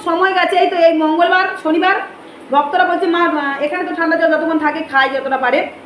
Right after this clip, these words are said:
আহ, বাইরে গিয়ে বলছে, "মা, আমি ঠান্ডা জল, মানে, আরও তো বোতল আছে, আমি আবার বোতল ঢুকিয়ে, মানে, ভেতরে ভর্তি করে রেখে দেবো ফ্রিজে, তোমরা নাও, জল নিয়ে যাও, ঢেলে নিয়ে যাও বোতলগুলোতে, খাবে, বাইরে কেন দশ কুড়ি টাকা করে খরচা করবে?"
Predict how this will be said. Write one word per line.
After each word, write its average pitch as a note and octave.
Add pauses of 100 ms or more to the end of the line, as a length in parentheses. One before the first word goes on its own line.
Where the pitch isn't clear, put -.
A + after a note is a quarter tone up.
(340)
আহ, A#3+ (380)
বাইরে D4
গিয়ে F4
বলছে, E4
"মা, D#4+
আমি D4+
ঠান্ডা D4
জল, D4
মানে, D4+ (100)
আরও D4+
তো F#4+
বোতল D#4+
আছে, F4+
আমি D#4
আবার D#4
বোতল E4+
ঢুকিয়ে, D#4
মানে, C#4 (200)
ভেতরে D4
ভর্তি C4+
করে F4 (340)
রেখে F4
দেবো F#4+
ফ্রিজে, E4+ (200)
তোমরা D#4
নাও, D#4
জল D#4
নিয়ে E4+
যাও, D4+
ঢেলে C#4+
নিয়ে F4
যাও D#4+
বোতলগুলোতে, D4 (260)
খাবে, D4
বাইরে D4
কেন D#4
দশ F4+
কুড়ি E4+
টাকা D#4+
করে D#4
খরচা D4+
করবে?" C4